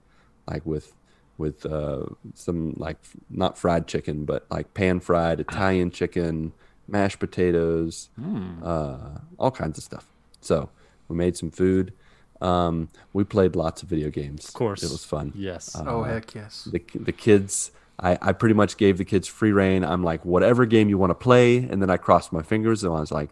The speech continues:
Speaker 1: "Not Minecraft, not Minecraft, not Minecraft." And
Speaker 3: Minecraft!
Speaker 1: they did not pick Minecraft.
Speaker 2: Oh, no.
Speaker 3: Oh,
Speaker 1: And they
Speaker 3: yes.
Speaker 1: didn't pick it. And I was so proud. <laughs> And they, they wanted to play Knack. So I was like, "You know what?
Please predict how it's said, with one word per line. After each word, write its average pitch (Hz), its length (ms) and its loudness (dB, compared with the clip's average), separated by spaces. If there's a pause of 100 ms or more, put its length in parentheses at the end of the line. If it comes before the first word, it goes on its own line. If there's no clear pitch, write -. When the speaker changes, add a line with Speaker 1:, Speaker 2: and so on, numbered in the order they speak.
Speaker 1:
"Not 87 340 -4
Minecraft, - 600 -8 (260)
not 87 280 -2
Minecraft, - 540 -8 (260)
not 82 280 -2
Minecraft." - 500 -8 (340)
And 466 240 8
Speaker 3:
Minecraft! 339 500 8
Speaker 1:
they 190 60 4
did 92 100 -2
not 90 340 0
pick - 220 -6
Minecraft. 87 260 0
Speaker 2:
Oh, 220 200 10
no. 233 300 12
Speaker 3:
Oh, 247 40 12
Speaker 1:
And 202 100 10
they - 20 8
Speaker 3:
yes. 208 320 8
Speaker 1:
didn't 90 280 0
pick - 180 -2
it. 73 100 -2 (960)
And 101 100 0
I 92 60 8
was 92 140 4
so 104 140 4
proud. 85 500 2
<laughs> - 40 -12 (600)
And 104 240 2
they, 107 280 6
they 107 220 2
wanted 117 260 2
to 127 80 0
play 131 200 2
Knack. 120 520 -2 (160)
So - 180 -6
I 87 60 4
was 85 100 0
like, 80 260 0
"You 120 80 0
know 127 120 0
what? 147 320 -2